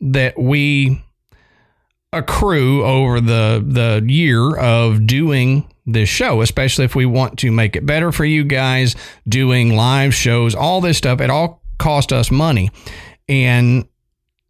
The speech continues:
in order to keep the show free and not have to charge you guys per episode,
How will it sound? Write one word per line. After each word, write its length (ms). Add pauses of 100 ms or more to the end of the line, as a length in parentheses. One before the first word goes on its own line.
(560)
in 200
order 420
to 640
keep 360
the 120
show 280
free 640 (500)
and 240
not 260
have 260
to 120
charge 420
you 100
guys 320
per 240
episode, 720